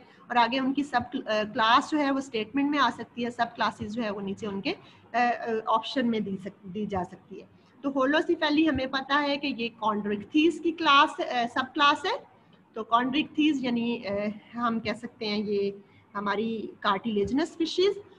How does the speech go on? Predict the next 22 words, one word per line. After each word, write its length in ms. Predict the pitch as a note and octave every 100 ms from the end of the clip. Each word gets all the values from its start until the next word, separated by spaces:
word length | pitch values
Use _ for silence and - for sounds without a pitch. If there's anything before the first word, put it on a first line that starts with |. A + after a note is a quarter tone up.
| - -
और 360 | G#3+ G#3+ G#3+
इसमें 520 | A3+ A3+ A#3+ C4 B3+
elasmobranchi 840 | A#3 A3 G#3+ C#4+ G#3+ A3+ A3+ B3 A#3+
भी 320 | F3 B3 E4
इसी 320 | F#4 - E4+
की 320 | C#4+ D4 D4+
सब 280 | D4+ A#3 -
क्लास 320 | B3+ G#3 B3+ D#4
है। 120 | E4 - - - -
तो 140 | A#3
elasmobranchi 760 | A#3 A#3 A#3 D4+ C#4+ C4+ C#4 D4
और 160 | B3+ B3
holocephali 840 | A#3+ C4+ C#4+ C4+ B3+ G#3 A3 G#3
ये 100 | A3
जो 140 | A3 A#3
है 200 | G#3+ G#3+
क्लास 680 | - - B3 A3+ A#3+ - -
chondrichthyes 720 | A3 A3 A#3+ - - C4 C4 -
जो 100 | A3
है, 160 | A3 - - - -
अ, 380 | G3+ A3 A3 -
या 560 | G3+ G#3+ G#3 G3+ -